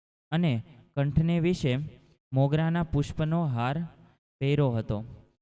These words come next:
અને પાઘને વિશે મોગરાના પુષ્પનો તોરો ધારણ કર્યો હતો અને પોતાના મુખારવિંદની આગળ પરમહંસ તથા દેશ દેશના હરિભક્તની સભા ભરાઈને બેઠી હતી.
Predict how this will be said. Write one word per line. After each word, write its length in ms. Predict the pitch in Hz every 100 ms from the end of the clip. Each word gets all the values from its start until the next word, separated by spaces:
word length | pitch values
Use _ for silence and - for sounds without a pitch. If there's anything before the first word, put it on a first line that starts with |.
| _ _ -
અને 320 | 143 160 170 160 - - -
પાઘને 500 | 127 127 143 156 165
વિશે 480 | 160 160 135 110 - - _ -
મોગરાના 640 | 123 131 139 151 160 165
પુષ્પનો 800 | 160 143 139 - 156 147 151 190 - - - _ _ _ _ _ _ _ _ _ _ _ _ _ -
તોરો 300 | 147 170 156
ધારણ 380 | 135 131 135
કર્યો 360 | 123 117 117 110
હતો 300 | 107 107 107 - - _ _
અને 140 | 139 147
પોતાના 540 | 131 123 139 151 185
મુખારવિંદની 840 | 165 143 151 131 123 127 131 131 127
આગળ 460 | 135 147 120 113 - - - _
પરમહંસ 640 | 139 143 143 135 139 143 -
તથા 300 | 135 - 123
દેશ 320 | 117 151 151
દેશના 400 | 139 131 - 135
હરિભક્તની 720 | 127 127 135 117 123 - 131
સભા 340 | 127 120 120 117
ભરાઈને 440 | 120 110 113 127
બેઠી 440 | 110 107 - 117
હતી. 220 | 110 -